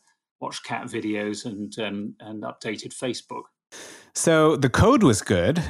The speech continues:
Speaker 2: except he wasn't the one who was doing the coding.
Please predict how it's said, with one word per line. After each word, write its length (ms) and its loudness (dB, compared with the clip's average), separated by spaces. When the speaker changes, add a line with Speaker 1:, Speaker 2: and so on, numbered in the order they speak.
Speaker 2:
except 400 0
he 120 6
wasn't 300 6
the 100 6
one 460 8
who 240 6
was 140 6
doing 260 6
the 80 6
coding. 600 4